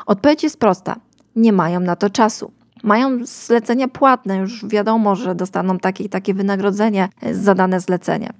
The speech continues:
Nie muszą się zastanawiać, czy ich projekt wygra, a zwłaszcza jeżeli mają naprawdę intratne zlecenia od bardzo dużych marek.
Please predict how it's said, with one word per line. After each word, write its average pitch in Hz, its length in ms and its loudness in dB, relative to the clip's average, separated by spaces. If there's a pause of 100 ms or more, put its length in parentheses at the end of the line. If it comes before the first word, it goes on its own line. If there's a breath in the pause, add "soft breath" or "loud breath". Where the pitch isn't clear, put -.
Nie 208 180 2
muszą 214 320 0
się 175 140 -6
zastanawiać, 175 720 -2 (220 loud breath)
czy 196 140 -2
ich 190 140 -4
projekt 180 440 -2
wygra, 170 400 0 (160)
a - 120 0
zwłaszcza 196 540 0
jeżeli 190 460 -2 (120)
mają 190 320 0
naprawdę 185 640 -2 (280)
intratne 190 840 -2
zlecenia 175 640 -2 (180 loud breath)
od 196 160 0
bardzo 180 600 0
dużych 165 460 -6
marek. 160 520 -4